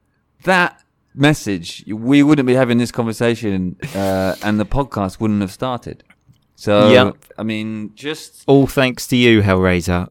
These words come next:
Speaker 2: All thanks to
Speaker 1: think
Speaker 2: you.
Speaker 1: about these things, and, you know, you're welcome for all of that stuff. Uh, on that text message point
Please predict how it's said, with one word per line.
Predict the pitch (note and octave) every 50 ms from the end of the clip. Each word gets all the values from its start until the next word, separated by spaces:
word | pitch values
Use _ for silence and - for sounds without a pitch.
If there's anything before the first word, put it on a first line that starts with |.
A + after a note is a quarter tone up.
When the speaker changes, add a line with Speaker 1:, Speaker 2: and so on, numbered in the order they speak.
| _ _ _
Speaker 2:
All | - A#2+ A#2 G#2+
thanks | - - A2+ G#2 G#2 - - F2+
to | -
Speaker 1:
think | G2+ C#3 A2+
Speaker 2:
you. | F#2+ C3
Speaker 1:
about | G#2 G#2 G#2 F#2+ C#2+
these | F#2+ G2 F#2+ F#2 F#2
things, | - G#2 F#2+ F#2 F#2 F2+ G2
and, | F#2+ F#2 F#2 F#2+ G2 F#2
you | - A2
know, | G2 F2+ E2+
you're | F2+ G2 G#2
welcome | G#2 A2+ A2+ A#2 A2+ - G#2 F2+ F2 - - _ _ _ _
for | _ - F#2+
all | F#2+ F#2+ F2
of | F2
that | E2+ D2+ B1+
stuff. | - - F2 E2+ - - - - - -
Uh, | - - - - - - - - - E3+ D3 C#3 - -
on | G3 G#3 G#3 G3+
that | G3 F#3 - - -
text | - E3+ - - -
message | B2+ A2+ G#2 - A2 F#2+ - -
point | - C#3 A2+ G2 F#2+ -